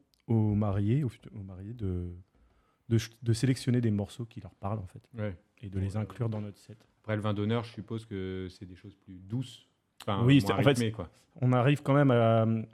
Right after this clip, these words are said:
Speaker 1: on termine le set, euh, avec quelque chose de plus électro.
Speaker 2: Ouais.
Speaker 1: Pour, et généralement, souvent même, ça termine en dansant pour un vin d'honneur. Donc c'est assez festif et ça, ça permet aussi, euh, pour la suite, le D J, ben, il n'y a plus qu'à,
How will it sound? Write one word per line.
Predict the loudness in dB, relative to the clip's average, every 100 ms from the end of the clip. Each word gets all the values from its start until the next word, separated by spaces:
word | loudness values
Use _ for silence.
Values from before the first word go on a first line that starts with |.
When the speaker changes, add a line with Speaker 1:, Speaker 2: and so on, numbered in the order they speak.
| _
Speaker 1:
on | -10
termine | -2 0 4 4 4
le | 2 0
set, | -2 -4 -6 -20 _ _
euh, | -16 -14 -14 -16 _ -20 -18
avec | -20 -10
quelque | -6 -4
chose | -2
de | -4
plus | -4 0 0
électro. | 0 -4 -4 -4 -4 _ -12
Speaker 2:
Ouais. | -10 -10 _ _ _ _ _
Speaker 1:
Pour, | -10 -10
et | -4 -2 -2
généralement, | 0 0 0 -2 -4 -6
souvent | -10 -14 -14 -14
même, | -14 -16 -18 _ _ _ _ _
ça | _ -20 _ -10 -8
termine | -4 -4 -2 0 0 -2
en | -4
dansant | -6 -6 -8 -16 _ _ _ _ _ _ _
pour | -6
un | -4
vin | -2
d'honneur. | -4 -8 -12 _ _ _ _
Donc | -16
c'est | -8
assez | -8 -8 -12
festif | -14 -20 -18 -10
et | -10
ça, | -10 -14 -16 -20 _ _ _
ça | -8
permet | 0 2 2 2 2
aussi, | 0 -4 -10 -6 -4
euh, | -2 -4 -8 -14
pour | -18
la | -16
suite, | -18 -10 -10 -8
le | -14
D | -14 -16
J, | -16 -16
ben, | -18
il |
n'y | -20
a | _
plus | _
qu'à, | -20